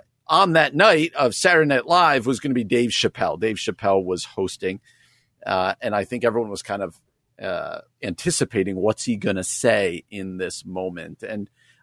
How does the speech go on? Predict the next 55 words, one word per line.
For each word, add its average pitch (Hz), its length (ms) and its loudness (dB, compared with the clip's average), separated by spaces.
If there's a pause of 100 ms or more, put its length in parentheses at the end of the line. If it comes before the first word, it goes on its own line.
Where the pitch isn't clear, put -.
uh, 104 280 2
he 139 160 -4
did 156 160 4
a - 40 4
bit 123 140 4
of 113 100 2
a 113 60 2
monologue, 110 680 4
I 92 100 -2
believe 113 240 -2
it - 20 4
was 208 120 0
at 110 80 -16
the 90 100 -4
end 185 160 4
of 139 80 0
the - 60 -6
show, 85 340 -2 (420)
uh, 90 420 -2
where 101 220 -4
he, 110 320 -10
he 104 240 -10
spoke. - 360 0
And, 120 80 -2
and 139 140 0
I 143 60 4
wanna 214 240 2
play 117 460 2
some 107 260 0
of 98 160 0
it 123 160 2
because 151 280 -6
it's 208 120 -14
really 277 160 0
kind 170 160 2
of - 80 -2
flying 135 480 2
around 123 340 4
Twitter 107 340 2
right 98 200 0
now. 104 160 2
Last 120 280 2
I 113 80 0
saw, 107 180 0
it 107 60 4
had 98 60 -6
been 101 160 -8
viewed 113 240 -4
by, 101 120 0
like, 101 180 -2
two 131 160 -8
point 113 260 -2
one 104 300 -4
million 113 380 -4
people. 90 460 -12